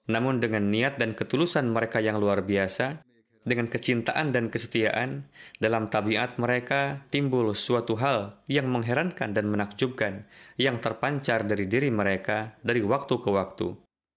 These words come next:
atau yang pengaruhnya tampak pada wajah mereka. Keimanan mereka begitu kokoh,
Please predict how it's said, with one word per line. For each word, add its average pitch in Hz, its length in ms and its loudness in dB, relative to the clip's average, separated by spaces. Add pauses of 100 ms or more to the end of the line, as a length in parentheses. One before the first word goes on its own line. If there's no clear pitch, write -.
(920)
atau 127 400 0
yang 120 160 2
pengaruhnya 135 640 0
tampak 151 400 -2
pada 101 240 2
wajah 95 240 0
mereka. 95 560 -2 (1400)
Keimanan 123 480 2
mereka 120 400 0
begitu 139 400 0
kokoh, 107 400 -2